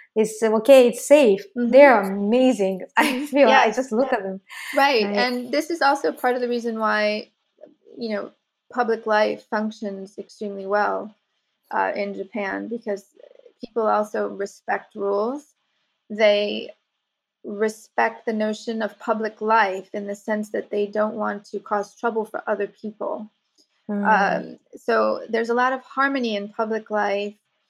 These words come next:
Speaker 2: uh, with the, the way that, like, for example, the way Tokyo functions. Um, and I, I have a lot of appreciation for that as well.
Speaker 1: Mm.
Speaker 2: Mm.
Speaker 1: Right. Okay. So,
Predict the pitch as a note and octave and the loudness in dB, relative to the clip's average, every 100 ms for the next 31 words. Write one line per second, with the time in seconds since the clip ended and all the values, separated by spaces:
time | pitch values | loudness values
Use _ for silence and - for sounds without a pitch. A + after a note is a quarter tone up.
0 | _ _ _ G#3 G3+ G3+ G#3 - G#3+ - | _ _ _ 0 0 0 -4 -6 -8 -8
1 | A3 A3 A3+ A3 A3+ - A3 G#3+ - G#3 | -8 -4 -2 0 -2 -4 -8 -8 -8 -4
2 | G#3+ G#3+ G#3+ G#3 G3+ - A3 G#3+ G#3 G3+ | -4 -4 -4 -2 -2 -2 -6 -4 -6 -6
3 | - A#3 G#3+ - F3 - C3+ _ _ _ | -4 -4 -4 -8 -14 -14 -20 _ _ _
4 | _ _ - G#3 G3+ G3 G3 G3 - _ | _ _ -6 0 0 0 -4 -10 -18 _
5 | _ - G#3+ G#3 G3+ - G#3 G#3 G#3 - | _ -6 -4 -4 -4 -4 -2 -2 -4 -10
6 | - G#3+ G#3+ G#3 G3+ G#3 G#3 - G3+ - | -6 -2 0 0 0 0 -4 -6 -8 -4
7 | G3+ G#3 G#3 G3 - G3 G3 F#3+ - - | -4 -4 -8 -14 -14 -8 -6 -6 -10 -8
8 | F2+ F2+ G#3 G#3+ _ _ _ _ - F#3+ | -6 -6 -8 -14 _ _ _ _ -12 -8
9 | F#3+ F#3 F3+ F3 F3 F3 A3 G#3 G3 G3+ | -6 -6 -8 -10 -12 -14 -14 -12 -12 -12
10 | F#3 G3+ A3 - - - - - - - | -8 -6 -8 -12 -20 -20 -20 -18 -10 -4
11 | C4 A#3 C4 - - - C#4+ | 0 2 0 -2 -4 6 8